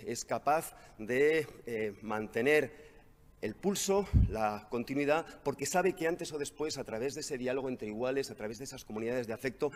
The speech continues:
van a surgir ideas y proyectos con una característica que nos importa mucho, que es la transformación. De hecho, eh, el programa europeo de que vamos a, a poner en marcha ahora entre, entre todos, el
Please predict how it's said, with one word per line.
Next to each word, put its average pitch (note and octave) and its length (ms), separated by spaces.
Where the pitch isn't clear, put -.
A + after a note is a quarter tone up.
van D#3 240
a D#3 40
surgir C#3+ 760
ideas C#3 580
y C3 80
proyectos C3 580
con B2+ 140
una D#3+ 100
característica D3+ 800
que A#2+ 80
nos A2 160
importa A#2+ 320
mucho, E3 260
que A#2+ 60
es B2 80
la C#3 80
transformación. F#2+ 760
De - 60
hecho, B2 260
eh, F#2 180
el B1+ 160
programa B2 600
europeo A2+ 640
de G#2+ 180
que G2+ 300
vamos A2+ 320
a, G2 420
a - 100
poner C3 220
en B2+ 100
marcha B2 520
ahora B2 320
entre, G#2+ 480
entre G2+ 240
todos, D#3 440
el G2 180